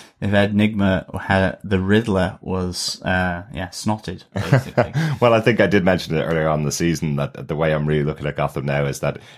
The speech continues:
Speaker 2: it's its own series. It's one of the offshoot universes, uh, of D C. I don't think they can cleave too closely. I don't think they have to cleave too closely to, uh, to our version or our comic book version of the characters. So if we do lose a big character like Ed, yeah, it would be an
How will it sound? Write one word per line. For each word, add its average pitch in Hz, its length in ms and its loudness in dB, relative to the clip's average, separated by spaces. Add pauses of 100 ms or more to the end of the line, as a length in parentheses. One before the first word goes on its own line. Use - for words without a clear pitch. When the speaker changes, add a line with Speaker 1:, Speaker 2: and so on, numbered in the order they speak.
Speaker 2:
it's 143 180 -4
its 127 140 0
own 113 140 4
series. 69 360 0
It's - 140 -12
one 90 120 0
of 80 60 4
the 73 80 2
offshoot 76 380 0
universes, 78 760 0
uh, 65 280 -8
of 65 200 -10
D 76 120 -4
C. 71 220 -2
I 71 40 2
don't 90 120 0
think 90 120 -2
they 85 100 -4
can 85 140 -2
cleave 82 420 -2
too 190 300 0
closely. 131 440 2
I - 20 2
don't 104 120 -2
think 127 120 0
they 69 60 4
have 143 260 -2
to - 80 -8
cleave 71 380 -2
too 87 180 0
closely 71 460 -2
to, 65 260 -4 (320)
uh, 67 280 0
to - 180 -4
our 85 180 4
version 73 400 0
or 62 80 -2
our 71 160 0
comic - 420 -4
book - 160 -4
version 73 360 0
of 65 100 0
the - 60 -16
characters. - 420 0
So 85 200 2 (380)
if 113 220 -2
we 110 100 4
do 98 260 2
lose 101 420 4
a 82 100 -2
big 85 200 0
character 85 300 0
like 73 160 2
Ed, 82 220 4
yeah, 78 260 2
it 67 80 -2
would 71 140 -4
be 64 80 -8
an 64 100 -8